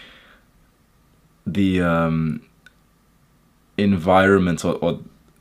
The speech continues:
the safety kind of changed. Like, um, so this was near the, our last, like, year of, of being in Liverpool, and then suddenly our family's, like, being attacked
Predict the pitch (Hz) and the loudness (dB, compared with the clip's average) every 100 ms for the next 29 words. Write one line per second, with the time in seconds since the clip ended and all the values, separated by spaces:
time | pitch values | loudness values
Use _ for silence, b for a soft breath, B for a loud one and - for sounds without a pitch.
0 | _ - 98 - 101 104 - - 87 80 | _ -10 -8 -2 2 2 -2 -2 -2 -2
1 | b b b b b _ _ _ _ _ | b b b b b _ _ _ _ _
2 | _ _ _ _ _ - - 87 85 - | _ _ _ _ _ -20 -6 -2 -2 -4
3 | - 73 76 80 78 85 80 78 76 73 | -6 -6 -4 -4 -2 0 0 -2 -4 -8
4 | - _ _ _ _ - 98 101 107 101 | -12 _ _ _ _ -4 -2 0 0 4
5 | 104 104 - - 87 85 80 76 76 - | 4 4 2 -2 2 4 4 0 -2 -6
6 | 78 - - _ _ 82 76 73 78 78 | -6 -8 -20 _ _ -12 -10 -4 -2 0
7 | 78 78 71 - - 78 - 76 78 78 | -2 -4 -6 -16 -18 -12 -6 -4 -4 -4
8 | 78 78 73 95 101 90 80 76 B B | -4 -6 -6 -4 -2 -2 -2 -4 B B
9 | B B B B - 87 85 85 80 - | B B B B -2 -2 0 0 0 0
10 | 76 78 82 82 78 82 76 76 82 71 | -2 -2 -2 -4 -4 -2 -2 -4 -4 -4
11 | - | -8